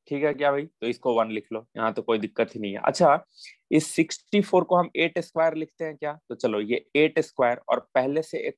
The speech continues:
power minus one by टू था क्या यहाँ? तो ये इससे cancel हो जाएगा, बढ़िया बात है। अच्छा, माइनस थर्टी टू को माइनस टू to the power हम, अ, फ़ाइव लिख सकते हैं क्या? बिल्कुल लिख सकते हैं।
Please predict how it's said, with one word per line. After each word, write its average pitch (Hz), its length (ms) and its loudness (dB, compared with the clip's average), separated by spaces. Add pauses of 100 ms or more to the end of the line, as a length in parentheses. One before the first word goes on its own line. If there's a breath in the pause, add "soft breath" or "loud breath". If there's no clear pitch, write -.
power 143 260 4
minus 143 440 -10
one 143 180 -8
by 139 120 4
टू 143 220 -4
था - 140 -8
क्या 143 180 4
यहाँ? 135 280 0 (380)
तो 120 40 -2
ये 117 160 2
इससे 127 220 -4
cancel 135 420 0
हो 139 100 0
जाएगा, 135 340 0
बढ़िया 113 300 -2
बात 117 280 2
है। 123 80 -12 (400)
अच्छा, 160 240 2
माइनस 156 600 -4
थर्टी 170 240 -4
टू 180 220 -2
को 131 240 -2 (440)
माइनस 147 540 -2 (100)
टू 180 280 -2
to 170 80 2
the 165 120 0 (100)
power 151 280 4 (120)
हम, 147 220 -10 (100)
अ, 127 100 2
फ़ाइव 143 400 2
लिख 160 220 -6
सकते - 300 -4
हैं 156 140 0
क्या? 135 360 0 (340)
बिल्कुल 123 300 -2
लिख 139 140 -4
सकते - 280 -10
हैं। 143 200 -12